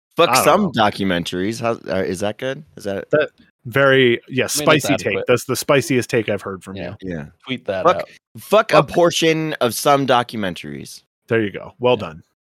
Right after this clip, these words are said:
Speaker 2: Well, let's get into it. Let's talk about documentaries, I guess. David, why don't you, uh, why don't you start us off this week? Uh, we're talking documentaries, so hit me with, uh, with a documentary. What should we watch? I wanna learn something.
Speaker 1: Um,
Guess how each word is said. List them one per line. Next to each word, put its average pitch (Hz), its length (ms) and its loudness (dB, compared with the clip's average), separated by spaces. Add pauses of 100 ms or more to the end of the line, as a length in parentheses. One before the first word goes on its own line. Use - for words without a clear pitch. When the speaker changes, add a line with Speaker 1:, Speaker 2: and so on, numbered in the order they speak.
(320)
Speaker 2:
Well, 208 240 6
let's 175 180 2
get 208 200 4
into 180 260 4
it. 104 40 -2
Let's 120 180 -2
talk 170 240 -2
about 107 240 -4
documentaries, 101 680 -6
I 98 40 -2
guess. 98 340 -8 (400)
David, 180 300 6
why 185 120 6
don't 190 160 4
you, 175 300 8
uh, 160 320 8
why 180 100 4
don't 185 120 0
you 165 100 2
start 127 260 4
us 110 160 0
off 98 180 -2
this 101 200 -10
week? 92 160 -8 (180)
Uh, 113 500 2
we're 123 120 -4
talking 156 340 0
documentaries, 156 760 0
so 156 340 0
hit 151 200 -2
me 175 120 -6
with, 165 180 -2 (100)
uh, 165 340 -2
with 160 160 -6
a 165 60 -8
documentary. 180 580 -6
What 131 120 -8
should - 120 -10
we 175 60 -4
watch? 190 380 -6
I 131 60 -6
wanna 165 140 -2
learn 170 360 2
something. 104 420 -8 (380)
Speaker 1:
Um, 92 580 -2